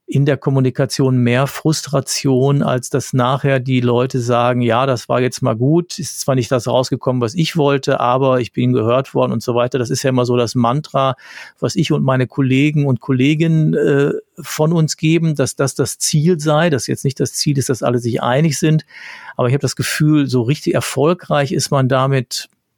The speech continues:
na ja, also bestenfalls in der Hälfte der, der Fälle. Und da habe ich den Eindruck,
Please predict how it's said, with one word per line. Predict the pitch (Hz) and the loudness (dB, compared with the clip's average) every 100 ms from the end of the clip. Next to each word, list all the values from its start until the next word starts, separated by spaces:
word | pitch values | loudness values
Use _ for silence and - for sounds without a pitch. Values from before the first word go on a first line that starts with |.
| - | -4
na | 139 135 | 0 2
ja, | 147 135 - | 2 2 0
also | 123 123 135 _ - | 0 -2 -2 _ -8
bestenfalls | 135 143 170 - - 143 135 135 | -2 0 0 -4 -2 0 0 0
in | 143 | 0
der | 135 | 2
Hälfte | 120 139 143 - 139 | 2 2 0 -2 -2
der, | 127 123 123 123 - | 2 2 2 0 0
der | 123 123 | 0 0
Fälle. | - 147 127 - _ - - - - | 0 0 -2 -6 _ -20 -20 -20 -8
Und | - 120 | -2 0
da | 123 | 2
habe | 156 156 | 2 0
ich | |
den | 156 147 | -2 0
Eindruck, | 147 139 139 - | 0 2 0 -2